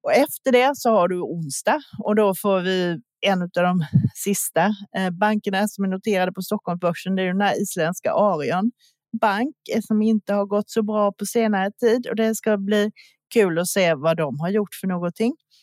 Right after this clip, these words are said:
Och det kommer mer konsumtion, eh, för den som gillar klädhandel. Dels är det det här bolaget som heter Global Fashion Group, eh, som jobbar med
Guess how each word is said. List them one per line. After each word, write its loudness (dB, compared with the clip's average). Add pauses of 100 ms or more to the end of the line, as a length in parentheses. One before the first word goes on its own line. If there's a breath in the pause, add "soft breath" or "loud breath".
(400 loud breath)
Och 0
det 4
kommer 2
mer 2
konsumtion, -2 (160)
eh, -4
för -4
den 2
som -4
gillar 0
klädhandel. 0 (480 soft breath)
Dels 4
är 4
det 4
det -4
här 2
bolaget -2
som -8
heter -8
Global -2
Fashion -2
Group, 0 (180)
eh, 4
som -2 (120)
jobbar -2
med -2